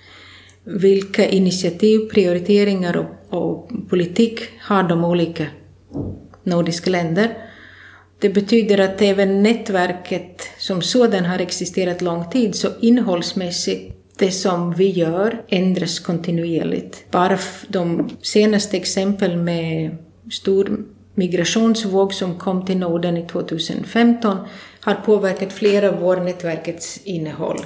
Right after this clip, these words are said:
Kompetensförsörjningsfrågan som arbetslivet jobbar med mycket i nordiska länder har påverkat den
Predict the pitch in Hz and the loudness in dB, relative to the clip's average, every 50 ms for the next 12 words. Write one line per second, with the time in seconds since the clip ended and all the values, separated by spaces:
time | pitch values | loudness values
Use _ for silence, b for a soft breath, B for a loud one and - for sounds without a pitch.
0 | - B B B - 208 196 202 208 - 214 220 220 214 - - 196 - - 202 | -10 B B B 0 2 2 2 2 4 4 4 4 2 0 -4 -4 0 2 2
1 | 202 196 196 185 185 180 - - - 202 190 175 175 180 185 196 190 185 185 - | 4 4 2 0 0 -2 -4 -2 0 2 4 4 4 4 2 0 0 0 -2 -2
2 | - - 175 175 - - - 196 196 196 185 170 175 - - 185 175 170 175 170 | -2 0 0 0 0 2 2 2 2 2 2 0 0 -2 -4 -4 -2 -2 -2 -2
3 | 170 180 190 180 175 170 170 165 165 170 170 170 180 185 185 185 - 170 - - | 0 2 2 2 2 2 2 0 0 0 -2 0 -2 -2 -2 -4 -4 -6 -4 -2
4 | 180 170 170 170 170 170 175 170 175 170 170 170 - - 175 170 165 165 160 160 | -2 -2 0 -2 -2 -2 -2 -2 -2 -2 -4 -4 -4 -2 -2 -2 0 0 0 0
5 | 180 175 180 - 180 170 - 175 - - - 170 - - 170 165 165 - | 0 -2 0 2 2 4 4 2 -2 -2 -4 -6 -6 -4 -4 -4 -4 -6